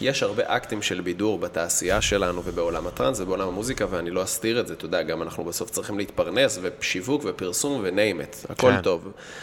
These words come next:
Speaker 1: סושיאל מדיה, וידאו, עם כל השיט קורה, כולנו חיים בעולם הזה. אבל שנייה, אם נדבר ברובד קצת יותר עמוק, שזה גם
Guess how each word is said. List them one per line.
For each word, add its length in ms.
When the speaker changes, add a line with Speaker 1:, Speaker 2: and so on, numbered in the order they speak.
Speaker 1:
סושיאל 480
מדיה, 320
וידאו, 240
עם 100
כל 200
השיט 300
קורה, 280
כולנו 360
חיים 280
בעולם 360
הזה. 160
אבל 280
שנייה, 360
אם 80
נדבר 340
ברובד 340
קצת 240
יותר 260
עמוק, 260
שזה 300
גם 200